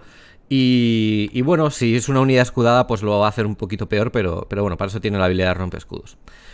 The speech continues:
Luego dos, tenemos aquí un chamán, eh, del saber de la muerte, destino divino, absorbe de espíritu, nada que comentar. Y luego unos Fimir, eh, con armas a dos manos, pensando sobre todo en algún Sagot, en Kolek,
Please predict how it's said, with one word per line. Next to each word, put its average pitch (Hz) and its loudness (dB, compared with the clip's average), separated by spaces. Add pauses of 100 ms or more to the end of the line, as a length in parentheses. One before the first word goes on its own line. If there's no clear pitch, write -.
(120)
Luego 180 4
dos, 160 2
tenemos 139 0
aquí 123 -2
un 120 0
chamán, 113 -2
eh, 101 -4
del 95 -4
saber 95 -4
de 92 -4
la 87 -4
muerte, 147 -2
destino 117 -4
divino, 95 -4
absorbe 92 -6
de 95 -2
espíritu, 139 -6
nada 92 -4 (280)
que 90 -6
comentar. 92 -4 (320)
Y 135 -6
luego 156 2
unos 156 2
Fimir, 156 2
eh, 107 0
con 113 -4
armas 120 -4
a 123 0
dos 110 -4
manos, 123 -2
pensando 117 -4
sobre 110 2
todo 113 2
en 107 0
algún 101 2
Sagot, 127 2
en 98 -4
Kolek, 127 -4